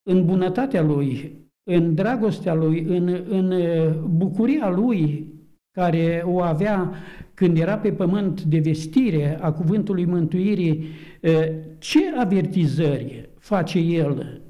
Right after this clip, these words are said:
nu numai ucenicilor Lui sau astăzi, nu numai nouă bisericii credincioșilor, ci în bunătatea Lui, în dragostea Lui,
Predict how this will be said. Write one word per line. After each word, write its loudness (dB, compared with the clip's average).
nu 4
numai 2
ucenicilor 2
Lui 2
sau -2
astăzi, -2
nu 2
numai 0
nouă 2
bisericii -2
credincioșilor, -2
ci -4
în 2
bunătatea 0
Lui, 0
în 0
dragostea -2
Lui, 0